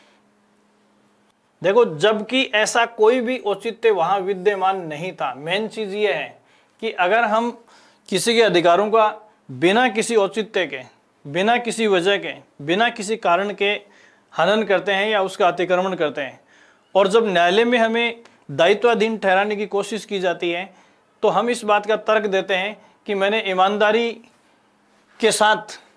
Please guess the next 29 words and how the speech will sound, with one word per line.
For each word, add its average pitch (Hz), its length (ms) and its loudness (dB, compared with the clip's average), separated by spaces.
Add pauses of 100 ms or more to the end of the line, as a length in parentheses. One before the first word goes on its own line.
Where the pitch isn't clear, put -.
(140)
विश्वासपूर्वक, 214 1120 2 (760)
ए, 165 400 0 (680)
औचित्यपूर्ण 233 680 0
तरीके 214 340 0
से 220 200 0 (1120)
ये 185 120 0
कार्य 214 380 2
किया 196 340 2
और 196 220 -2
मुझे 170 320 -2
पता 202 260 0
नहीं 214 160 -4
था 220 160 -4
कि 202 100 -8
उसके 208 240 -6
अधिकारों 160 400 -2
का 185 120 0
हनन 175 280 -6
हो 151 160 -2
रहा 127 140 -6
है। 123 140 -16 (460)
तो 226 100 4
इस 240 180 -4 (120)
तर्क 208 220 0
को 220 180 -4
क्या 214 180 0
न्यायालय 190 300 0
स्वीकार 185 400 -4
करेगा? 185 420 -8